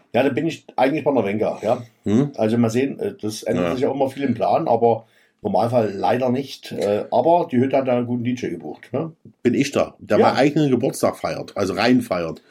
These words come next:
Speaker 1: Ja.
Speaker 2: Das wird schön. Also wenn
Speaker 1: Rein
Speaker 2: du
Speaker 1: feiert.
Speaker 2: Was erwartet mich in der Hütte?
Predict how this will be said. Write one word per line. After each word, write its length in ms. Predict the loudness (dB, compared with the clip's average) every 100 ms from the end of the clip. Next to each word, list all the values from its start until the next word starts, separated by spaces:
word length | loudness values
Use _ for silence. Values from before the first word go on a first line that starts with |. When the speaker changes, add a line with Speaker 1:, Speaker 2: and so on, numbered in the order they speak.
| -20 -6 2
Speaker 1:
Ja. 160 | 2
Speaker 2:
Das 120 | 2
wird 120 | 2 2
schön. 260 | 2 2
Also 240 | 0 2 4
wenn 140 | 6
Speaker 1:
Rein 220 | 6 6
Speaker 2:
du 40 | 2 -4 -10 _
Speaker 1:
feiert. 420 | 2 4 2 2
Speaker 2:
Was 160 | 2 4
erwartet 280 | 6 4 2
mich 140 | 0
in 80 | 2
der 100 | 4
Hütte? 240 | 2 0